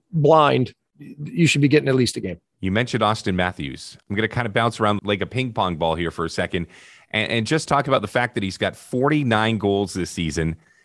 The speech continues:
Speaker 2: He is one of the game's elite. I know because he plays for Toronto, everybody bitches and moans that he gets more attention than everybody else, but it's well-deserved. Like, this is a guy who essentially is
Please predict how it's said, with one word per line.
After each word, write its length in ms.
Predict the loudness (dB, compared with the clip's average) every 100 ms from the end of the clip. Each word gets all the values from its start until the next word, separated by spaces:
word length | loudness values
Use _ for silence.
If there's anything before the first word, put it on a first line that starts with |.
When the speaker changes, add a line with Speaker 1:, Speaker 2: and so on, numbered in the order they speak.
| _
Speaker 2:
He 280 | _ -2 2
is 200 | 2 2
one 140 | 2 2
of 80 |
the 60 | 2
game's 340 | 2 2 2
elite. 400 | 0 -2 -4 -6 -4
I 120 | 0
know 300 | 2 4 4
because 380 | 0 -2 0 2
he 100 | 0
plays 340 | 0 0 -2
for 160 | -2 -6
Toronto, 540 | -4 2 4 4 4
everybody 340 | 4 2 0 -2
bitches 460 | -2 -4 -2 -2
and 100 | 0
moans 360 | 2 2 0 -4
that 100 | -4
he 80 | -2
gets 240 | -2 -2
more 160 | 0 0
attention 380 | 0 -2 -2 -2
than 100 | 0
everybody 320 | 0 -2 0
else, 160 | -2
but 160 | -2 -4
it's 160 | -4 -2
well-deserved. 720 | 0 2 0 0 0 0 0
Like, 220 | -2 -2 -10 -20 _
this 340 | -8 -2 -2 -2
is 140 | -6
a 80 | -4
guy 560 | 0 0 0 0 -4 -10 _ _ _ _ _ _
who 180 | -4
essentially 920 | -2 -2 0 0 2 0 0 0 -2 -4
is 480 | 0 2 0 -6 -10